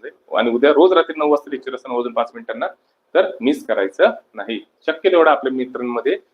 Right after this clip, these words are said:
याची लिंक शेअर करा. अर्थव्यवस्था झाली की राज्यघटना, राज्यघटना झाली की भूगोल, भूगोल झाली की विज्ञान, आपलं कंटिन्यू चालू राहणार आहे.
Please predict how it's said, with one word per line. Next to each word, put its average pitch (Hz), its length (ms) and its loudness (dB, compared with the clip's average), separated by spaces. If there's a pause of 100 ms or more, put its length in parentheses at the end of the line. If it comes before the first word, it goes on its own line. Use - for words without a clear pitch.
(180)
याची 120 220 -6
लिंक 117 160 -4
शेअर 117 200 -2
करा. 175 240 -2 (100)
अर्थव्यवस्था 156 480 2
झाली 139 160 0
की 135 80 -10
राज्यघटना, 135 500 0
राज्यघटना 139 400 -2
झाली 123 140 -2
की 117 80 -18
भूगोल, 123 300 -2
भूगोल 139 200 2
झाली 123 160 -2
की 123 60 -12
विज्ञान, 123 240 -10
आपलं 113 200 -10
कंटिन्यू 117 260 -14
चालू 110 260 -6
राहणार 104 260 0 (380)
आहे. - 160 -18